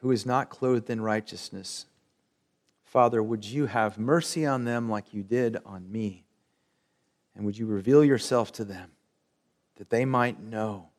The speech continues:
the love and the forgiveness, the salvation of God,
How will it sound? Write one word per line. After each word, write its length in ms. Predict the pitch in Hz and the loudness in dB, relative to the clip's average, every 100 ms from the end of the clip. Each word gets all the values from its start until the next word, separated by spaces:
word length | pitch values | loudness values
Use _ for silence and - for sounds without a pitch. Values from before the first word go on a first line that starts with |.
| _ _ _ _ _ _ _ _ _ | _ _ _ _ _ _ _ _ _
the 80 | 104 | 2
love 420 | 113 135 127 113 | 6 8 8 4
and 100 | 107 | -4
the 60 | 98 | -6
forgiveness, 640 | 104 98 120 110 104 - | -8 2 2 2 -6 -6
the 140 | - | -10
salvation 1040 | 98 - 110 107 98 104 120 110 - 98 87 | -10 -6 -2 -2 -2 0 -2 -2 -8 -10 -16
of 160 | 82 _ | -18 _
God, 140 | 82 | -20